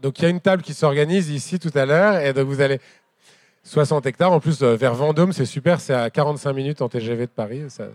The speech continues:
ça marche bien. Monsieur, ouais, tac.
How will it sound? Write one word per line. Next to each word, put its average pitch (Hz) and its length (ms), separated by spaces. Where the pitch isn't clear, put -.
ça 113 80
marche 107 200
bien. 110 180
Monsieur, 131 320
ouais, 147 220
tac. - 180